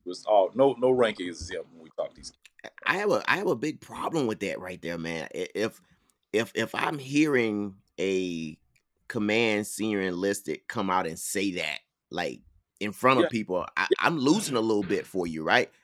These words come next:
Speaker 2: I'm losing a little bit. But the same thing in the school, though, in your C C S school, if I'm hearing this ranger say that,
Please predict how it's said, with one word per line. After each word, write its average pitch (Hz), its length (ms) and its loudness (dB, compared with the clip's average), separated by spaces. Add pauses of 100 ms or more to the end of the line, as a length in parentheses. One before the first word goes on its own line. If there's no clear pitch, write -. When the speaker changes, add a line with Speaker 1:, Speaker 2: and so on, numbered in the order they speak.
(140)
Speaker 2:
I'm 120 160 2
losing 147 280 4
a 117 40 0
little 110 140 2
bit. 98 260 0 (280)
But 120 120 2
the 123 60 0
same 175 420 2
thing 175 280 0
in 160 120 0
the 131 60 2
school, 165 460 0
though, 73 220 -2
in 104 80 -2
your 127 120 4
C 151 180 0
C 143 220 0
S 131 120 2
school, 131 360 0 (320)
if 120 180 0
I'm 156 140 0
hearing 160 300 0
this 139 180 -2
ranger 131 560 0
say 117 280 2
that, 113 260 2